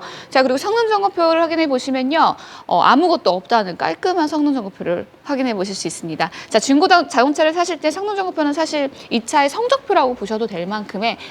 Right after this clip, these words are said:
꼼꼼함을 꼭 보시고 양호한지 괜찮은지 한 번 더 봐주시기 바랄게요. 함께 보시죠.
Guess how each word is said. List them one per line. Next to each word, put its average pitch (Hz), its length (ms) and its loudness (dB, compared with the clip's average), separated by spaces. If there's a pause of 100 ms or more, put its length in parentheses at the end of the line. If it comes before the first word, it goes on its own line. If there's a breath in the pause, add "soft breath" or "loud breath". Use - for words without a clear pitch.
꼼꼼함을 320 760 2
꼭 339 200 -4 (160)
보시고 214 640 -2 (380 loud breath)
양호한지 220 760 2
괜찮은지 190 640 -8
한 403 220 -10
번 370 160 2
더 208 100 2
봐주시기 180 480 -8
바랄게요. 180 440 -6 (120)
함께 233 380 -4
보시죠. - 400 -4